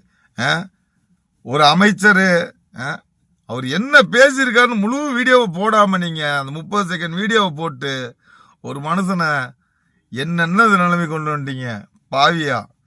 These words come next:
ஜாதியை வச்சு மீடியாவும் நடக்குதுன்றீல,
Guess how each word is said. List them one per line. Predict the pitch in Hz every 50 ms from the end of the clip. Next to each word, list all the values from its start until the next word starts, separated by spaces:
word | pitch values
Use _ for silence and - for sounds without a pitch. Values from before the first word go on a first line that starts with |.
| _ _ _ _ _ _ _ _ _ _ _ _ _ _ _ _ _ _ _ _ _ _ _ _ _ _ -
ஜாதியை | 120 135 151 185 214 214 226 220 214
வச்சு | 214 214 180 185 247 196 175 151 - - 127 151
மீடியாவும் | 185 247 294 311 311 302 285 285 285 269 254
நடக்குதுன்றீல, | 240 240 208 226 226 226 220 214 202 208 185 170